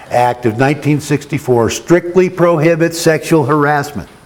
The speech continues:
Title seven classifies sexual harassment claims into two categories, and you need to remember these: quid pro quo and hostile work environment,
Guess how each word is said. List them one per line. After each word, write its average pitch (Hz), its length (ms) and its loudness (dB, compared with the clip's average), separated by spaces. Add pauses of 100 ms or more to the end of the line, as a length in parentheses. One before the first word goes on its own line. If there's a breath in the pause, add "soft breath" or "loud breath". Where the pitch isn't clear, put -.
(640 loud breath)
Title 131 260 2
seven 131 380 0
classifies 170 880 -2
sexual 151 420 -2
harassment 117 580 -2 (720 loud breath)
claims 147 460 2
into 113 180 2
two 180 280 2
categories, 101 720 -2
and 104 120 -4
you 113 80 2
need 127 220 4
to 135 60 4
remember 120 400 2
these: 107 360 2 (420 loud breath)
quid 147 280 2 (400)
pro 131 220 2
quo 190 640 0
and 123 220 0
hostile 180 640 2
work 170 300 0
environment, 107 520 0